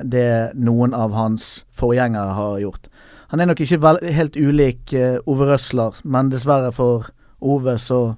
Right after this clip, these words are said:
fikk ikke han, eh, tid, og fikk ikke, klarte ikke å snu den, eh, trenden så fort som Gary Monk gjorde. Men sånn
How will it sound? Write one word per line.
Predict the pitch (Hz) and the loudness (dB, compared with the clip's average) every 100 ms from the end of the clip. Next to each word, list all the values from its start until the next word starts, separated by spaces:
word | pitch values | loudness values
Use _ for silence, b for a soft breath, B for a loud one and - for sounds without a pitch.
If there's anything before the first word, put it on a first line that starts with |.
| _ b b b b b b b b b _ _ - - | _ b b b b b b b b b _ _ -10 -4
fikk | 156 147 | 0 4
ikke | 156 | 6
han, | 151 147 139 | 6 4 4
eh, | 135 135 131 131 131 131 131 - - - - | 4 4 2 2 0 0 -4 -8 -14 -20 -10
tid, | - 185 208 | 0 4 6
og | 165 143 139 131 135 - | 6 8 6 2 -4 -4
fikk | - 135 | -2 -2
ikke, | 131 160 139 | -2 -4 -2
klarte | 147 147 | 0 0
ikke | 143 | -4
å | 127 | -2
snu | 143 139 | 0 2
den, | 131 127 120 | 2 2 2
eh, | 123 120 | 2 0
trenden | 120 135 131 117 | 0 0 0 -2
så | 135 | -4
fort | 120 131 110 | -4 -6 -4
som | 123 117 127 | -2 -2 -2
Gary | 127 123 | -4 -2
Monk | 123 127 113 - | 0 -2 -4 -8
gjorde. | 131 127 120 | -4 -2 -2
Men | 127 | -2
sånn | 135 151 | 0 0